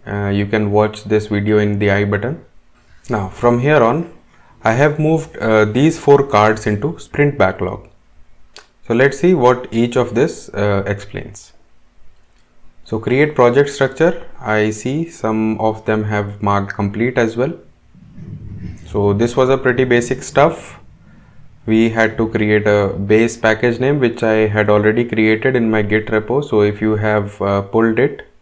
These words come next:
you would already be receiving it. And extra dependencies, um, if you have added, it's fine. So most of you have marked it complete, it's fine. So we can mark it complete.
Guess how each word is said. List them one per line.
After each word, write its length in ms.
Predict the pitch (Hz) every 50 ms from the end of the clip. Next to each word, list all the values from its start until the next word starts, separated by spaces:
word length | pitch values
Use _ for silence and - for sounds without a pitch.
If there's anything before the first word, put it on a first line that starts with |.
| _ _ _ -
you 120 | 98 98
would 160 | 98 98 98
already 380 | 98 101 101 98 98 98 104 107
be 180 | 107 107 107
receiving 500 | 104 107 101 104 - 104 101 107 107 107
it. 300 | 117 147 147 - - - _ - - _ _ _ _ - - _ - - - -
And 380 | 98 101 104 107 107 104 104
extra 320 | 107 104 107 - 131 123 123
dependencies, 1120 | 123 120 123 117 117 110 113 113 113 113 - 123 127 143 160 165 165 - - - - - - - -
um, 600 | - 104 104 101 101 101 101 101 98 98 98 98 -
if 160 | 107 104 104
you 80 | 107 107
have 220 | 107 107 107 104
added, 440 | 104 104 104 107 127 147 160 156 - - _
it's 240 | - 101 98 - -
fine. 440 | - - - 101 107 123 151 170 - - _ _ _ _ _ _ _ _
So 280 | _ - 113 110 110
most 360 | 110 113 123 131 127 - - 143
of 280 | 135 131 - - - -
you 260 | 127 127 131 135 143
have 580 | 131 120 117 113 113 110 104 104 104 - - -
marked 320 | - 101 104 104 104 101
it 160 | 107 104 104
complete, 460 | - 101 92 90 - 98 90 90 - - - - - -
it's 160 | 107 101 -
fine. 240 | - - - - 101 - _ _ _ _ - - _ _ - - - - - _ _ _ _ - - _ _ _ _ _ _ _ _ _
So 420 | - - - 107 107 107 107 107
we 160 | 104 107 120
can 220 | 117 - 147 143 139
mark 240 | 127 120 120 117 -
it 180 | 127 120 - -
complete. 640 | - 104 104 101 101 110 110 120 147 165 - -